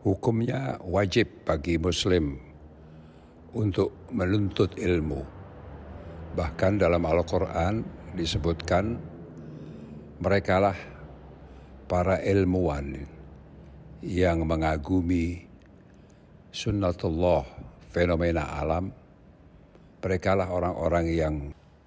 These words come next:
dengan memperdalam pengetahuannya tentang hukum alam,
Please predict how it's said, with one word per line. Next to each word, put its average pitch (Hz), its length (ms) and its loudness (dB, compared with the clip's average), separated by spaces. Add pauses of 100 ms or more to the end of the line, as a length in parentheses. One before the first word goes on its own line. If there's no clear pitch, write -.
(120)
dengan 92 540 2
memperdalam 80 880 2 (180)
pengetahuannya 80 800 -2
tentang 78 460 -4
hukum 71 340 -8
alam, 78 400 -4